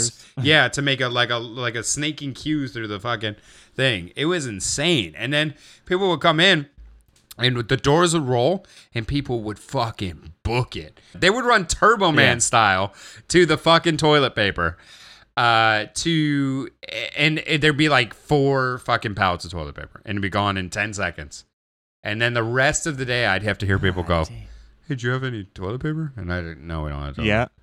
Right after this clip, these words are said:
Speaker 2: "Hey, do
Speaker 1: And
Speaker 2: you
Speaker 1: you
Speaker 2: have
Speaker 1: know
Speaker 2: any
Speaker 1: what? We
Speaker 2: toilet
Speaker 1: talked
Speaker 2: paper?" "No,
Speaker 1: about
Speaker 2: we don't have
Speaker 1: before,
Speaker 2: any."
Speaker 1: like, it's strange when you recognize that you're in a moment in time, when you're in that moment in time. I, absolutely, when you see those shelves,
Speaker 2: Yeah.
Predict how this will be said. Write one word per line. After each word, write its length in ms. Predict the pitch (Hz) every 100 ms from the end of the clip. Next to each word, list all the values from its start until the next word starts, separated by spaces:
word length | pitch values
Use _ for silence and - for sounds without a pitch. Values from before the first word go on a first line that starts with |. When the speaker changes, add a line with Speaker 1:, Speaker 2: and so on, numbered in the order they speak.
| _ _ _ _ _
Speaker 2:
"Hey, 80 | 147
do 60 | 139
Speaker 1:
And 80 | 147
Speaker 2:
you 40 |
Speaker 1:
you 40 | 156
Speaker 2:
have 120 | 151
Speaker 1:
know 80 | 170
Speaker 2:
any 160 | 175
Speaker 1:
what? 40 | 139
We 60 | 139
Speaker 2:
toilet 80 | 135
Speaker 1:
talked 240 | 147 156
Speaker 2:
paper?" 100 | 151
"No, 60 | 131
Speaker 1:
about 120 | 117
Speaker 2:
we 60 |
don't 80 | 87 104
have 20 | 76
Speaker 1:
before, 240 | 117 127
Speaker 2:
any." 40 | 113
Speaker 1:
like, 280 | 98 95 - _ _ _ _ _
it's 160 | 120 113
strange 460 | - 123 113 123 127
when 140 | 120
you 100 | 107
recognize 720 | 95 95 110 107 107 110 113
that 140 | 110 82
you're 160 | 87
in 240 | 78 98 98
a 80 |
moment 360 | 95 95 95 95
in 40 | 98
time, 380 | 98 92 92 98
when 160 | 98
you're 140 | 92 90
in 100 | 95
that 140 | 98
moment 340 | 104 107 110
in 40 | 117
time. 120 | 113 110
I, 220 | 131 151 -
absolutely, 840 | 147 151 180 - 190 165 214 185
when 120 | 131 123
you 120 | 117
see 220 | - 143
those 200 | 156 143
shelves, 640 | 131 117 104 123 160 - -
Speaker 2:
Yeah. 160 | 95